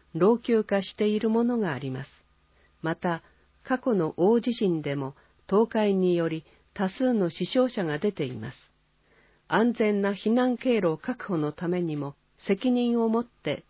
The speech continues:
点検・管理しましょう。次のようなブロック塀に注意。次のチェック項目に沿って、所有しているブロック等を点検してみましょう。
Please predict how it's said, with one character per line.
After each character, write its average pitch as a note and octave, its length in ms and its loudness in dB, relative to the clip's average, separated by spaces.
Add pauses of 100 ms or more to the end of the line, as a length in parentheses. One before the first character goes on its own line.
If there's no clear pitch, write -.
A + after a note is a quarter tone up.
点 G3 220 0
検・ F3 440 -4
管 A#3+ 320 -2
理 D#3+ 100 -6
し - 160 -8
ま C#3+ 120 -4
し - 180 -8
ょ C#3 160 -10 (840)
う。 - 20 -20
次 B3 220 4
の A#3 140 2
よ F3 180 2
う D#3 60 0
な D3 260 -2
ブ E3 100 2
ロ A3+ 120 6
ッ A#3 40 -18 (100)
ク A#3+ 140 0
塀 F3 240 0
に C#3 300 -6
注 F3+ 260 -2
意。 B2+ 220 -10 (1000)
次 B3 220 2
の G3 200 0
チ - 140 -4
ェ - 20 -2
ッ F#3+ 120 -14
ク B3+ 140 -4
項 C4+ 240 0
目 G#3 300 -4
に D#3+ 200 -4
沿 F#3+ 60 -8
っ F#3+ 40 -10
て、 - 360 -12 (260)
所 G#3 200 0
有 B3 260 -2
し - 100 -14
て A3+ 160 -4
い G#3+ 120 -4
る A3 120 -4
ブ G3 140 -2
ロ C4+ 120 0
ッ C4+ 40 -12
ク - 180 -20
等 E3 300 -4
を D3+ 100 -4
点 A3+ 300 -2
検 A3 340 -4
し - 60 -18
て G3+ 140 -4
み G3 120 -2
ま F#3 140 -2
し F#3 160 -6
ょ C3+ 220 -6
う。 - 20 -20